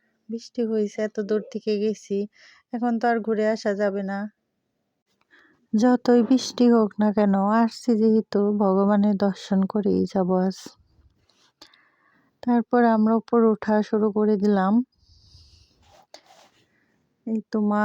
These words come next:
আছে। এখানে অনেক দোকান আছে, চাইলেই বিশ্রাম নেওয়া যায়, বসে থাকা যায়, জল খাওয়া যায়।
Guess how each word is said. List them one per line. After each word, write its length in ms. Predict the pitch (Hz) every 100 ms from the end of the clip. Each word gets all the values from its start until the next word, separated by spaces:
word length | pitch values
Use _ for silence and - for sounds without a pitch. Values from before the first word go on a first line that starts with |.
| 208
আছে। 380 | 208 - 202 196 220 - _ _ _ _ _ _ _ _ _ _ _ _ _ _ _ _ _ _ _ _ _ _ _ _ _ _ _ - _ _ -
এখানে 440 | 220 - 247 233 233 226 208 - _ _ -
অনেক 300 | 214 208 190 -
দোকান 340 | 214 214 208
আছে, 400 | 208 202 - 196 196 220 - _ _ _ _ _ -
চাইলেই 480 | 220 214 202 202 202
বিশ্রাম 480 | 190 208 - 202 196
নেওয়া 260 | 196 202 196
যায়, 260 | 185 196 196
বসে 340 | 190 202 - 196
থাকা 280 | 190 - 196
যায়, 280 | 190 196 202 _ - - - - -
জল 220 | 220 202 190
খাওয়া 300 | 214 190 190
যায়। 340 | 180 190 190